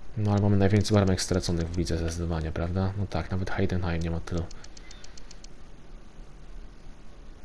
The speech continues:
I sześćdziesiąt trzy strz-,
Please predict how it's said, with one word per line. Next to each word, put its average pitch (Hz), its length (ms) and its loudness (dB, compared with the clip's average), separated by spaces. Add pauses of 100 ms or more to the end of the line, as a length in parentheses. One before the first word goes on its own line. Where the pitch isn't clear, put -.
(1040)
I 92 100 -4
sześćdziesiąt 87 680 -2
trzy - 180 -4
strz-, - 380 -2